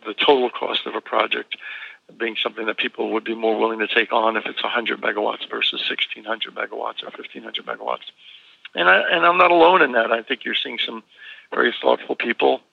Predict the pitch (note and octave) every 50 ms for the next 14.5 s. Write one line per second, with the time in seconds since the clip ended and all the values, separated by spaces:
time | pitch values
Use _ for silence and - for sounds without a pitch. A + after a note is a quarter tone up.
0 | - - _ - _ - - A2+ A2 A2 A2 A2 G2+ - _ - - - - -
1 | - - - - - - - - A#2+ A#2 A#2 A#2 A2+ A#2 - - - A#2 A2+ -
2 | - - C#3 A2+ A#2 A#2 A2+ G#2+ A2+ A2 A#2 A#2+ A#2 - - - A2+ G#2 G2 -
3 | - A2 A2 G#2 _ _ _ _ _ _ _ _ _ _ _ _ _ _ _ _
4 | - - - - A#2+ A2+ A2 - - C3+ A2 G#2 - C3 A#2 A#2 A#2 G#2+ _ -
5 | - - - - - - - - _ - - - A#1 A#1 - A#2 A#2 A#2+ A#2 A#2
6 | A#2 A2+ G#2+ - - - - C3 A2 - - B2 - D3 C#3 A2+ A#2+ A2 A2+ A2+
7 | A2 A#2+ C3+ C3 B2 B2+ C3 A#2+ G#2 G2 A#2+ C#3 C#3+ D3 C#3 A2+ G#2+ G#2+ A2 A2
8 | A2 G#2+ - - - - - - - _ - B2+ A#2+ A#2 A#2+ B2 B2+ B2 B2 B2
9 | D#3 D#3 - D3+ C3+ A#2 - B2+ B2+ - - - - - - - C#3+ - - -
10 | B2+ - - C3 A#2 G#2+ A2 A2 - - A#2 G#2 - - _ _ - - G2+ F3+
11 | - B2+ A#2+ A#2 A#2 A#2 B2 A#2 A2 A#2 A#2 A2+ G#2+ A#2+ A#2 A2+ A#2 A2+ A2+ A2+
12 | - - A#2+ A#2 A#2 A#2 A2+ G#2+ A2 G#2+ G#2 - G#2+ - A#2 A2+ A2+ A2 G#2+ A2+
13 | A2 - - G#2+ A2 G#2+ G#2+ G#2 - - - - - - - F#2 - - - A#2+
14 | - A#2 A#2 A2+ A2+ A2+ A2 A2 - -